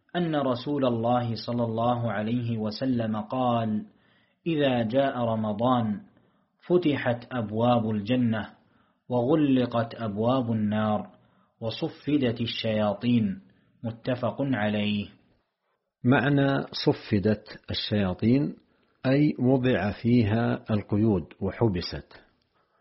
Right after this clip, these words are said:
Speaker 2: وهذه الأمور الثلاثة من خصائص شهر رمضان المبارك، أن أبواب الجنة الثمانية تفتح، وهذا فيه الترغيب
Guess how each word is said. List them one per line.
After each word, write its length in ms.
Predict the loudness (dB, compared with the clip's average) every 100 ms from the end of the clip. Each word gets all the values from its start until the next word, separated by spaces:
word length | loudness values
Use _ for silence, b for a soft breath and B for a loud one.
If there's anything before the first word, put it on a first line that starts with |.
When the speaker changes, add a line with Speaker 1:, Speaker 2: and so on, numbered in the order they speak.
| _ _
Speaker 2:
وهذه 380 | 0 2 4 2
الأمور 440 | 2 4 4 4
الثلاثة 680 | 0 -2 -2 0 0 -2 -6 -8 _ 0
من 140 | 0
خصائص 680 | 0 -4 -4 -2 -2 -2 0 0 0
شهر 320 | -2 -2 0
رمضان 760 | 2 2 0 0 0 2 2 0 -4 -2
المبارك، 720 | 0 2 0 -2 -4 -8 -16 b b b b b
أن 200 | 4 4
أبواب 460 | 2 2 2 4 2
الجنة 720 | 2 2 4 2 2 0 0 -4
الثمانية 920 | -10 -8 -4 0 2 2 2 0 -4 -8 -16
تفتح، 680 | -6 -2 -2 -4 -14 -14 -12
وهذا 300 | -4 -2 0
فيه 220 | 0 0 -2
الترغيب 600 | -4 -4 0 4 4